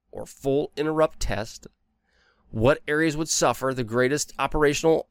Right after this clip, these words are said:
and financial loss in the event of a particular disaster or disruption? C, what systems are critical for the company and must be highly protected? D, what amount of outage time a company can endure before it is permanently crippled?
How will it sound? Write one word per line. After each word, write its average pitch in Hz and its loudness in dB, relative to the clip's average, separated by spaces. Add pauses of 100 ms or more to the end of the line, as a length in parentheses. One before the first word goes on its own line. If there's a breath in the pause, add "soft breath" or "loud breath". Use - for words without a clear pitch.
and 147 -2
financial 143 0
loss 113 4
in 123 -4
the 131 4
event 131 2
of 123 -8
a 139 -4
particular 147 0
disaster 117 -6
or - -8
disruption? 117 -8 (720 soft breath)
C, 147 0 (200 soft breath)
what 127 2 (180)
systems 156 -2
are 127 -2
critical 160 -2
for 147 -6
the 147 -2
company 135 0
and 104 -8
must 123 -4
be 143 -4
highly 113 -2
protected? 120 -6 (840 soft breath)
D, 135 0 (400)
what 123 4
amount 135 2
of 127 -8
outage 117 0
time 104 2
a - -12
company 120 0
can 117 -2
endure 117 -2
before 104 -4
it 101 -6
is 101 -8
permanently - 0
crippled? - -12